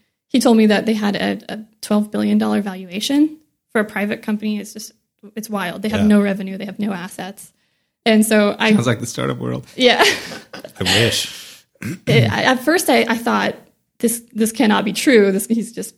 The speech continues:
Speaker 1: you know, making this up. But the more that I dug in and, and learned about the space and talked to his investors, he's likely onto something. And, and, and if they are, then, then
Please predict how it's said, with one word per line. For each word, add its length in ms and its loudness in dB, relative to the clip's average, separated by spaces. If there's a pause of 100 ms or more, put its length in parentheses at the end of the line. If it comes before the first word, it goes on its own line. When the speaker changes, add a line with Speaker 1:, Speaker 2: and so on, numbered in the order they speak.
Speaker 1:
you 280 -2
know, 100 0
making 220 -4
this 120 -6
up. 120 0
But 120 -4
the 60 4
more 260 6
that 180 4
I 420 -6 (180)
dug 280 -6
in 220 4
and, 100 2
and 200 -4
learned 240 4
about 180 0
the 80 -8
space 400 2
and 140 -6
talked 220 -6
to 60 -18
his 160 -4
investors, 580 -4 (520)
he's 240 0 (380)
likely 420 2
onto 300 -2
something. 500 -8
And, 220 -12
and, 260 -14 (200)
and 120 4
if 140 2
they 120 4
are, 220 4
then, 220 -6
then 300 -18